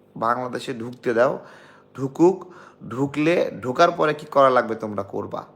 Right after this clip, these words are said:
এটা আমরা বলে, আমাদের একটা প্রস্তুতি ছিল এখানে, হ্যাঁ, যে বাংলাদেশে ঢুকবে, উগ্রতা ছড়াবে, হ্যাঁ, একটা প্রস্তুতি ছিল,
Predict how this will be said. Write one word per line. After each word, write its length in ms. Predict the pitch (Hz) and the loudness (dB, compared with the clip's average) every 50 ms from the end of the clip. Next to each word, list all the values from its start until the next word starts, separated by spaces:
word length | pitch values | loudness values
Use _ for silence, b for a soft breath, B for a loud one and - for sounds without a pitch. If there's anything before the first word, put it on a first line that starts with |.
| b b b b b b b b b b _ - | b b b b b b b b b b _ -4
এটা 260 | - 123 131 127 123 | 2 4 6 6 6
আমরা 180 | 117 113 110 | 6 4 0
বলে, 260 | 104 104 117 117 113 - | -2 0 -2 0 0 0
আমাদের 300 | - 127 131 131 135 127 | 0 0 2 2 4 2
একটা 120 | 120 127 | 2 0
প্রস্তুতি 480 | 120 - 147 147 - - 127 110 107 104 | -2 -4 -6 -6 -6 -10 -14 -14 -14 -14
ছিল 300 | - - 135 120 113 107 | -8 -8 -4 -2 -2 -2
এখানে, 400 | 104 101 - 101 101 - 131 139 _ _ _ _ _ _ _ _ _ _ | -2 -4 -6 -12 -12 -14 -16 -18 _ _ _ _ _ _ _ _ _ _
হ্যাঁ, 240 | - 110 107 113 117 | -10 -8 -6 -6 -6
যে 120 | 110 110 110 | -6 -4 0
বাংলাদেশে 520 | 107 123 127 131 131 123 123 123 131 127 | 2 2 2 2 0 -2 -2 -4 -6 -6
ঢুকবে, 500 | 113 117 123 127 123 110 107 120 120 117 | -6 -4 -4 -6 -6 -4 -2 0 0 2
উগ্রতা 440 | 120 123 123 117 117 123 120 123 113 | 0 0 -2 -4 -4 -2 -2 -2 -4
ছড়াবে, 460 | - 120 117 120 120 117 113 107 110 B B B B B B B B B B _ | -2 0 0 2 2 2 0 -2 -4 B B B B B B B B B B _
হ্যাঁ, 300 | - 170 175 156 127 104 - B B B B B B | -4 0 0 0 0 -2 -4 B B B B B B
একটা 240 | - 127 - - 151 | -8 -6 -4 -4 -4
প্রস্তুতি 420 | 151 - 151 147 - - 123 113 107 | -6 -6 -8 -10 -10 -10 -10 -10 -12
ছিল, 320 | - - - 104 - | -14 -14 -14 -14 -14